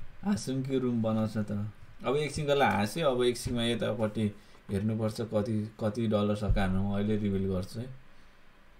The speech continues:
म-, मम्मीले चाहिँ नहेरे होस्, अरू भने त्यस्तै हो। त्यस्तै वाइल धेरै सकेछ नि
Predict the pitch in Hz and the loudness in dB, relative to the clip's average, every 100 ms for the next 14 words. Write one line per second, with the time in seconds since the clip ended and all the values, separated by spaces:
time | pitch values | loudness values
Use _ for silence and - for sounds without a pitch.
0 | - - 107 - - - 107 107 110 110 | -20 -8 -6 -6 -8 -8 -2 0 2 0
1 | 107 107 117 107 98 90 92 120 - 104 | 0 -2 -2 0 0 0 -2 -4 -4 -2
2 | 98 92 90 - 95 - 98 90 - - | -2 -2 -4 -6 -8 -8 -8 -8 -10 -16
3 | - - - - - - - - - - | -18 -20 -6 -2 0 -2 -8 -10 -12 -14
4 | - - - - - - - - - - | -16 -16 -20 -20 -20 -20 -20 -20 -20 -20
5 | - - - - - - - - - - | -18 -16 -14 -14 -12 -10 -10 -12 -14 -16
6 | - - - - - - - - - - | -16 -20 -20 -20 -20 -20 -20 -20 -20 -20
7 | - - - - - - - - - - | -20 -20 -20 -20 -20 -20 -20 -20 -20 -20
8 | - - - - - 117 143 147 147 117 | -20 -20 -20 -20 -12 -8 -6 -6 -8 -8
9 | 131 127 123 135 143 147 | -10 -12 -14 -14 -12 -10